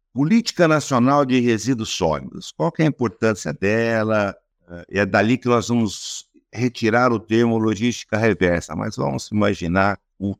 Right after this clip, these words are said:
todo no, em primeiro momento, né? A presença dos catadores nessa política. Esclareça aos nossos ouvintes aí, por favor.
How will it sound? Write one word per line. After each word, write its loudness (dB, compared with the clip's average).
todo 4
no, 2
em 0
primeiro 0
momento, -2
né? 0
A 0
presença -2
dos -6
catadores 2
nessa -4
política. -2
Esclareça 2
aos 2
nossos 0
ouvintes 0
aí, -14
por -10
favor. -10